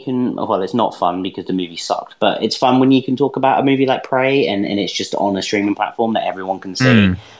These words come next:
Speaker 1: But the magic of Fright Fest is that, like, we might be talking about movies that just never see the light of day. Um,
Speaker 2: Yeah.
Speaker 1: you know, and, and, or, or may come out in a year to eighteen months, you know, and, and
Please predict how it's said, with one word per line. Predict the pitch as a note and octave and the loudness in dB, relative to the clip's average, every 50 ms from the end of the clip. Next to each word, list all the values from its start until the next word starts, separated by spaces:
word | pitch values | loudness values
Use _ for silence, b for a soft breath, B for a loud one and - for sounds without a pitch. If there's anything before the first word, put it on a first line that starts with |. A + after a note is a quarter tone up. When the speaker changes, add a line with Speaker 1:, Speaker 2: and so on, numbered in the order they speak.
| B _ _ - | B _ _ 2
Speaker 1:
But | A#2 G#2+ | 2 4
the | B2 A#2+ | 6 6
magic | C3 C3 C#3 C#3 D3 - - | 6 4 4 2 2 2 2
of | A#2+ - | 0 0
Fright | - G#2+ G2 A2+ - - | 2 2 2 2 0 0
Fest | - G#2 G#2 - - - | -2 -2 -2 -2 -2 -2
is | G#2 B2 A#2+ A2+ A2 | 0 0 2 2 2
that, | A2+ - | 2 4
like, | A2+ A2 - A#2 | 4 4 4 4
we | D3 E3 | 4 4
might | D#3 D3+ C3 A2 | 4 2 2 0
be | A#2+ | -2
talking | A2+ C3 A#2 A#2 | -2 -2 0 2
about | A2 G#2 F2 G#2 | 2 2 2 2
movies | A2 A2 G#2 G2 F#2+ F#2 - | 0 0 0 0 -2 -4 -4
that | F2+ | -4
just | F2+ G2 - | -4 -2 0
never | G#2+ G2 F#2+ F#2+ | 0 0 0 -2
see | - G2 F2+ | -2 -4 -2
the | F2 | 0
light | F2 F2 F2 D#2+ E2 | 2 2 2 0 0
of | - | 0
day. | F#2+ F2+ F2 F2 F2 _ _ b b b b b b b b b - | 0 0 0 0 -4 _ _ b b b b b b b b b 0
Um, | - G#2 G2+ G2 F#2+ F#2+ G2 A2+ | 2 2 4 4 4 6 6 8
Speaker 2:
Yeah. | G#2+ F#2 F2+ F#2 F#2 - - - | 8 8 6 4 0 -4 -8 -4
Speaker 1:
you | - A2 G#2 | -2 0 0
know, | F#2 F2+ | 0 0
and, | F#2 G2 - F2 - A2 A2 | 0 0 0 0 0 0 0
and, | - A2 A2+ A2 G#2+ G#2 G#2 - | 0 0 0 0 0 0 0 0
or, | - - G#2+ E2 D#2 A#2 | 0 2 2 4 4 4
or | A#2 | 4
may | A#2+ A#2 A2+ | 4 2 2
come | - - A2+ | 0 0 0
out | G#2+ G#2+ - G#2 | 0 2 0 0
in | G#2 G#2 G#2 G2+ F2 - G1+ G1+ - | 2 2 4 2 2 0 -4 -6 -2
a | - G#2+ | 0 2
year | G#2+ G#2+ G#2+ A2 A2 G#2+ G#2+ G#2 G2+ | 2 4 4 6 6 6 6 4 2
to | - - - | -2 -2 -2
eighteen | G#2+ G#2 - - G#2+ G2+ G2+ | -4 -4 -6 -8 -10 -6 -2
months, | G#2 G#2 F#2 F#2 F2+ - - - | 0 0 0 0 -4 -8 -6 -6
you | G2 F#2 | -4 -2
know, | F2 | 0
and, | F2 F2 F#2 - G2+ G2+ G#2 | 0 0 0 -2 -4 -4 -2
and | G2 A2 G#2+ G2+ G2+ G2 | 0 0 2 2 2 0